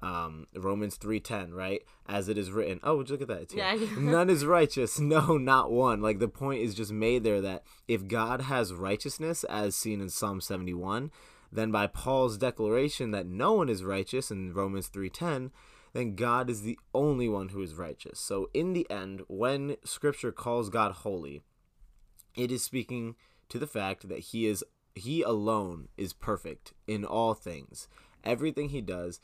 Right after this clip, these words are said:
Speaker 1: is perfect and good and righteous. And, um, just one of the, just to end off this,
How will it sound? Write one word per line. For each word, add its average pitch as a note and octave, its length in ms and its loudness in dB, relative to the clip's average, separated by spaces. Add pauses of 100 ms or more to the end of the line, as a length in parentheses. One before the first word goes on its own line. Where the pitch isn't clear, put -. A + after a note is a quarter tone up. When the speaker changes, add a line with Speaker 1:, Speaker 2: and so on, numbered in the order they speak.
(160)
Speaker 1:
is G2+ 120 -6
perfect A2 540 -2
and F#2 180 -6
good F2 280 -8 (260)
and F2 180 -8
righteous. - 540 -6 (460)
And, F#2+ 320 -4
um, F2 400 -4
just G#2+ 260 -4 (220)
one G2+ 260 -4
of G#2+ 140 -6
the, F2+ 400 0 (160)
just - 180 -6
to - 180 -6
end G#2 220 -4
off F#2+ 280 -4
this, - 260 -2